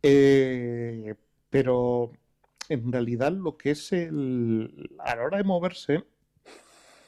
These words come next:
claro, es que, es que sería casi, casi como que no tanto Brady como hasta cierto punto Manning, como que realmente como que no marcan esa casilla. O sea, es que dices, "Es que es móvil".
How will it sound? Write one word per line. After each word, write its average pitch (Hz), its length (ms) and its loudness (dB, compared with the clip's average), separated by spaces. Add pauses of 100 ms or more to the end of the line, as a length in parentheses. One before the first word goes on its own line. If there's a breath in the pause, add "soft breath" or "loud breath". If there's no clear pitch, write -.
(260 loud breath)
claro, 135 240 -2
es 135 100 -2
que, - 260 -4
es - 140 -4
que - 160 0
sería 147 380 2
casi, 170 220 -2
casi 185 240 -2
como 147 260 0
que 127 120 -4
no 139 760 0
tanto 110 560 -4
Brady 139 460 -8
como 107 420 -4 (100)
hasta - 120 -18
cierto 113 220 -8
punto 139 220 0
Manning, 165 380 0 (500 soft breath)
como 127 220 2
que 120 100 -2
realmente 131 420 2
como 190 180 2
que 117 100 -4
no 131 100 2
marcan 160 300 0
esa 117 200 -4
casilla. 143 460 0
O 113 40 -2
sea, 135 100 -4
es - 80 -6
que 185 200 0 (520 loud breath)
dices, - 340 -2
"Es 156 140 -2
que - 220 0
es 190 120 -2
móvil". 208 520 8